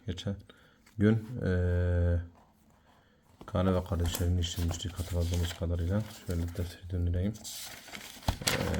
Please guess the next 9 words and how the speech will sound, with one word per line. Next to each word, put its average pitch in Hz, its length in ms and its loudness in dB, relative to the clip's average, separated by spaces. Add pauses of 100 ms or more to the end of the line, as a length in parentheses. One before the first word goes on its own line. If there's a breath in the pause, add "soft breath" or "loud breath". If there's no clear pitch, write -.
(340)
en 90 520 2 (1700)
haberin 92 300 0
kısmını 87 500 -2
yapmıştık. 90 560 -6 (1300 soft breath)
Yavaş, 90 220 -2 (320)
evet, 87 120 -2 (340)
şurayı. 90 240 2 (2250 loud breath)
Tam 98 180 4
olarak 98 280 4